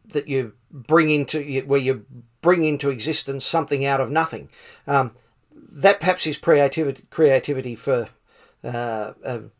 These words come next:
eternal, all-powerful cr-, being. Um, but it's not what we have been given, and some of the greatest creativity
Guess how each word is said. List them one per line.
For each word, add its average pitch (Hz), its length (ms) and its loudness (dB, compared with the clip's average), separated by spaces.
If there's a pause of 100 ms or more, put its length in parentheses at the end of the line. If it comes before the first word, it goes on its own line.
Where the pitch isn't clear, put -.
(180)
eternal, 123 720 0 (600)
all-powerful 123 880 -2 (260)
cr-, - 120 -8 (120)
being. 113 480 0 (440)
Um, 143 320 0 (300)
but 165 120 6
it's 160 180 -2
not 185 260 4 (100)
what 147 280 -2
we 185 180 4
have 160 160 -6
been 117 200 -2
given, 113 240 -8
and 135 200 -8
some 202 180 -2
of 175 60 -2
the 139 80 0
greatest 156 680 2
creativity 127 800 -6